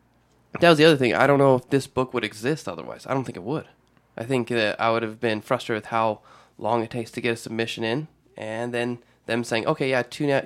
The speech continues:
two years from now, how many more comics have I made in that time?" You know? So to me, I like the, the schedule. You can be on your own schedule and be much faster. You know, try stuff out. Like this new comic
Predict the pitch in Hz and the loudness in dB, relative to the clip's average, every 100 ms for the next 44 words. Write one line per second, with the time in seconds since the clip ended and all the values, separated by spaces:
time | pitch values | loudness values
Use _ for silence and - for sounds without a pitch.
0 | - - 143 135 - 131 120 123 131 _ | -6 -8 -4 -4 -4 -4 -2 -2 -4 _
1 | _ _ 175 175 170 175 170 165 147 143 | _ _ 4 4 4 4 2 2 0 2
2 | 143 160 117 92 - - 78 73 101 113 | 2 2 0 0 -4 -4 -4 -4 0 2
3 | 120 135 _ - _ _ - - 117 110 | 0 -2 _ -20 _ _ -6 2 4 4
4 | 104 - _ _ _ _ - 135 143 127 | 0 -8 _ _ _ _ -2 2 2 4
5 | 123 120 - 123 117 117 110 117 - - | 2 0 -4 -4 -2 -4 -6 -8 -10 -4
6 | 117 117 107 113 117 110 95 - 113 110 | -4 -4 -6 -8 -8 -6 -6 -4 -2 -2
7 | 110 110 104 95 101 85 - 135 113 - | -6 -6 -6 -8 -10 -12 -6 -4 -4 -6
8 | 107 98 - - 71 - _ _ _ _ | -8 -8 -8 -14 -16 -18 _ _ _ _
9 | _ 110 101 - 139 139 104 - 95 - | _ -4 -4 0 0 0 -4 -4 -6 -6
10 | 104 - 117 120 127 127 107 | -8 -10 -16 -14 -14 -12 -14